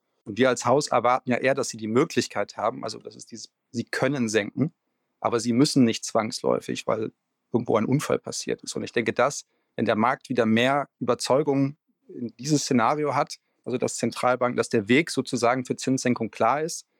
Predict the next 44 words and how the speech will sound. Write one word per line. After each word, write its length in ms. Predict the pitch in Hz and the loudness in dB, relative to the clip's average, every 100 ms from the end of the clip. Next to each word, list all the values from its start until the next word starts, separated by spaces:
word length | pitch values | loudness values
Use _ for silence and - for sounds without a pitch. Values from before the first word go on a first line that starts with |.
| _ _ | _ _
dass 120 | - 110 | -8 -6
es 160 | 110 | -4
zwischendrin 420 | - 123 120 123 | 0 2 2 2
immer 140 | 127 117 | 2 2
mal 240 | 110 117 | 2 0
vielleicht 300 | - 113 - | 2 0 0
für 100 | 123 | -4
Verschiebungen 460 | 117 107 160 160 143 | 0 2 2 2 2
sorgen 280 | 123 139 131 | 4 2 2
kann 160 | 139 | -2
oder 220 | 123 117 | 2 2
auch, 140 | 117 - | 0 -2
dass 200 | 113 - | -2 0
wir 80 | - | 0
immer 120 | 127 | 0
mal 200 | 110 120 | 0 0
ein, 200 | 117 110 _ _ _ - | -2 -4 _ _ _ -4
einen 160 | 120 | 0
Datenpunkt 720 | 113 123 - 135 139 139 - _ | 2 2 0 0 4 2 0 _
bezüglich 360 | 131 - 135 - | -8 -4 -4 -2
der 100 | 123 | -4
Inflation 540 | 123 120 - 123 127 | 0 -2 0 2 2
sehen 260 | 113 127 135 | 4 2 4
werden, 360 | 123 127 127 - _ - | 2 4 0 -2 _ 0
der, 340 | 117 113 113 | 2 4 2
äh, 260 | - 110 110 | 2 2 4
wieder 140 | 120 | 2
den 140 | 113 107 | 2 2
Markt 240 | 113 135 | 0 0
negativ 320 | 120 127 - | 0 0 -2
überrascht. 480 | 131 110 113 147 - _ - | -2 0 0 -2 -8 _ -20
Das, 180 | - - | -18 -10
das 140 | 120 | -8
ist 140 | 135 | -2
normal, 460 | 127 110 110 127 170 _ _ - | 2 4 4 2 0 _ _ -4
aber 320 | 113 117 - | 0 0 0
solange 340 | 120 117 127 | 0 0 0
der, 360 | 110 113 107 104 _ _ - | 2 2 2 -4 _ _ -8
die 80 | |
Flugrichtung 560 | - 185 190 - - 120 | 0 0 2 -2 2 2
stimmt, 300 | - 135 123 | 2 0 0
nämlich 220 | 120 113 | 0 0
nach 160 | 113 - | 0 0
unten, 440 | 135 151 - - | 0 0 -6 -14